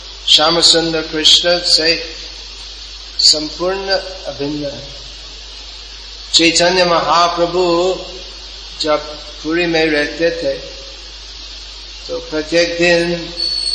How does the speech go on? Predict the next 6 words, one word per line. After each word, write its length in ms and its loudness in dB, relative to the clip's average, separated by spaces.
जगन्नाथ 500 2
जी 200 4
का 320 2
मंदिर 600 2
प्रवेश 480 4
करके 480 2